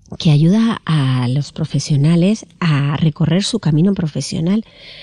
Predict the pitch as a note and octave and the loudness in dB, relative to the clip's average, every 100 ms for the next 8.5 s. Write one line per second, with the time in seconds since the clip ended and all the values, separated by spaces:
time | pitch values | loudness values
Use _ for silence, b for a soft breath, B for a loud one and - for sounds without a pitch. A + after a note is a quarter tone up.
0 | B B B - G3+ E3+ - D#3+ F#3+ C4+ | B B B 0 4 2 2 0 2 0
1 | - G3+ - F3 F3+ D#3+ E3 G#3 - G3+ | -2 -4 -2 -2 0 2 0 -2 -2 2
2 | A3+ G#3+ G3+ E3+ - _ _ - F#3 D3+ | 4 4 2 0 -8 _ _ 0 2 4
3 | C#3+ - - D3 D3 - _ - F#3 - | 0 -2 -2 2 0 -2 _ -4 -2 0
4 | B3+ - C#3+ D#3+ B3+ G3+ - B B B | -2 -2 0 0 2 0 -4 B B B
5 | B G3 D#3+ D#3 A#3 D4 F3+ - D#3 B2 | B -2 0 0 0 0 -2 -2 -4 -4
6 | - D#3 C#3+ - A3+ A#3 D#3+ D#3 E3 G#3 | -4 -2 -2 0 0 0 0 0 0 2
7 | G#3 G#3+ B3 A#3+ G3 E3 D3 C#3 D#3 - | 2 2 2 2 2 4 4 2 -2 -2
8 | A3 C#4 B3 B3 | -2 0 2 2